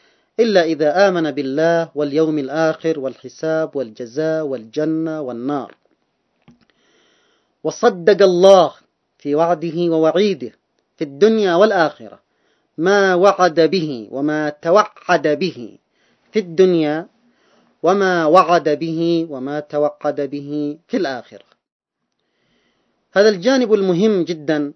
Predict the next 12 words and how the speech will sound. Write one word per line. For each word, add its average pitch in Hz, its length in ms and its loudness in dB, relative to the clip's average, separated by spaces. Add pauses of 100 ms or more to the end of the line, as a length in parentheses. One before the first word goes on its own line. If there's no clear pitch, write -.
(120)
أن 147 120 -2
نحسب 180 400 -4
حساب 180 460 0
الله 151 460 4 (840)
عند 180 220 0
أي 180 360 0
عمل، 143 400 -2 (200)
فيما 214 340 0
نعمل 185 460 -4
وفيما 208 460 -6
نترك 226 420 -10
أيضًا، 127 320 -12